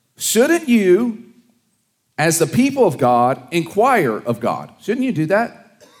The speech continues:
Should you really be inquiring on the dead, of the dead on behalf of the living? Should you really be sacrificing your children? Shouldn't you go to God's instruction and testimony? And, and if you don't, like,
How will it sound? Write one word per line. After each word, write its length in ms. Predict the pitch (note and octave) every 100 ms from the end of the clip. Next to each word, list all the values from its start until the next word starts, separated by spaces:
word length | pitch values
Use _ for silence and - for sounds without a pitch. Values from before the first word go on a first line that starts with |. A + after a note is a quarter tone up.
| _ _ _ _ _ _ -
Should 280 | - A#3+
you 100 | G#3
really 320 | F#3 G3+ D#4 D4
be 200 | G#3+ G3
inquiring 800 | D#3+ - D#3 D#3+ G#3 A3 A3 G3
on 140 | D#3
the 80 | A#2+
dead, 600 | A2 C3+ F3 A3+ A#3 - -
of 160 | D3+
the 80 | D3
dead 320 | B2 C#3+ G3+
on 160 | G3+ D#3+
behalf 300 | C#3 D3+ D3
of 60 | C3
the 80 | A#2
living? 400 | B2+ F3 G3 G#3+ _ _ _ _ _
Should 260 | - F3+ F3
you 80 | F3
really 240 | A3 D4
be 560 | A3 A3 F3+ - - _ _ -
sacrificing 880 | - F#3+ G#3 G#3+ G#3+ G3+ G3+ F#3
your 120 | D#3 D3
children? 340 | - G3+ G#3
Shouldn't 480 | - A#3 B3+ B3 E3
you 180 | D#3+ G3
go 280 | D3+ E3+ F#3
to 80 |
God's 480 | E3+ C3 C3 D3+ F#3
instruction 600 | G#3 G#3+ - G#3+ G#3+ G#3+
and 140 | G3+ F#3+
testimony? 580 | A3 G#3 G3 G3 G3 G#3+ _ _ _ _ _ _ _ _ _ -
And, 140 | F3
and 180 | E3+ F#3
if 300 | F#3 - -
you 180 | F#3 A#3
don't, 580 | F#3+ B3 C#4+ A#3+ A3+ -
like, 400 | D#3 C3+ -